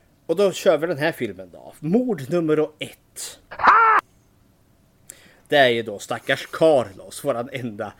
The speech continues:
likable character här då. Som Freddy då, eh, tweakar om hans hörapparat lite så att den tar upp hysteriska mängder ljud.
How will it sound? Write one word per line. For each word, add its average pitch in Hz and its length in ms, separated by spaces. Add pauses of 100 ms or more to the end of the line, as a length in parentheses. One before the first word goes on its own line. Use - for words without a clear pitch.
(260)
likable 117 760
character 101 580
här 90 280
då. 82 200 (400)
Som 120 220
Freddy 117 480
då, 104 280
eh, 131 580 (920)
tweakar 240 640
om 220 160
hans 143 340
hörapparat 151 1160
lite 113 600 (440)
så - 140
att 139 160
den 143 160
tar 139 240
upp 135 360
hysteriska 156 1120
mängder 113 560
ljud. 110 960